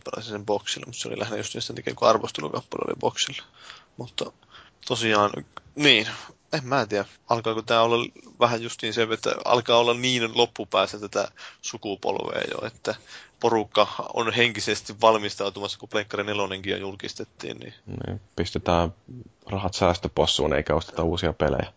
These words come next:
Speaker 1: Niin, ja kyllä maaliskuussa tuli kuitenkin aika paljon pelejä jo. Ja kun justiin katsotaan, niin Gears of War kolmonen, tai eikö Gears of War, God of War, Tomb Raider, Bioshock, StarCraft kakkonen,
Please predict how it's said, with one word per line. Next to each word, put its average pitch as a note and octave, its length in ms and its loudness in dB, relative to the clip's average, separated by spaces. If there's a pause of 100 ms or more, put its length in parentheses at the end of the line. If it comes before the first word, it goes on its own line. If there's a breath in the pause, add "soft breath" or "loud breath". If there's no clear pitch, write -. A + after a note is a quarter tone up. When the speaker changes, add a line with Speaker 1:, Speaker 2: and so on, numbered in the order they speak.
(100)
Speaker 1:
Niin, C#3+ 340 4
ja B2 60 4
kyllä C#3 220 0
maaliskuussa C3+ 560 2
tuli C#3 240 0
kuitenkin G2+ 360 0
aika G2 200 2
paljon - 340 -2
pelejä - 440 -6
jo. - 40 -10 (200)
Ja A#2+ 80 -12
kun B2+ 140 -6
justiin B2+ 260 -2
katsotaan, G#2 380 4
niin G#2+ 80 -4
Gears A#2 260 4
of A2+ 100 -6
War A2+ 360 4
kolmonen, A2 600 0
tai D#2 140 2
eikö G#2 180 2
Gears A#2 280 0
of A#2 120 -14
War, B2 280 6 (260 loud breath)
God B2+ 200 10
of A#2+ 140 6
War, A#2 300 4 (320 loud breath)
Tomb B2 260 -4
Raider, A2 440 4
Bioshock, A2+ 560 2
StarCraft A2 540 2
kakkonen, G#2 540 -6